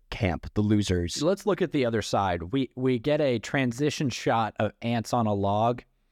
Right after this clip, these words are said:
Speaker 2: and then immediately we get Heidi trying to stir up some drama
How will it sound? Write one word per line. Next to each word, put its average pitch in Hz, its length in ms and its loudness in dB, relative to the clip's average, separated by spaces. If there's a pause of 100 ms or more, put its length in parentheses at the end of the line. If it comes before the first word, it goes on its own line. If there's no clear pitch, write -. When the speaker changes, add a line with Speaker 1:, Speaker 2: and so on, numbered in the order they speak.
(360)
Speaker 2:
and 131 180 0
then 117 160 0
immediately 113 720 0
we 110 180 0
get 107 360 0 (100)
Heidi 120 640 0 (360)
trying 127 280 0
to 120 80 0
stir 131 400 2
up 135 160 -2
some 120 160 -2
drama 110 580 0